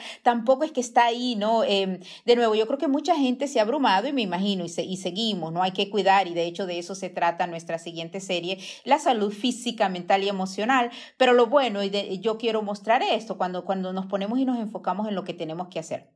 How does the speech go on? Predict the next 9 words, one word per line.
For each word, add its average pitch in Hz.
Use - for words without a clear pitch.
Pero 226
cuéntame 311
tú 233
directamente, 175
Jessica, 156
como 180
joven, 175
uh, 208
sobre 196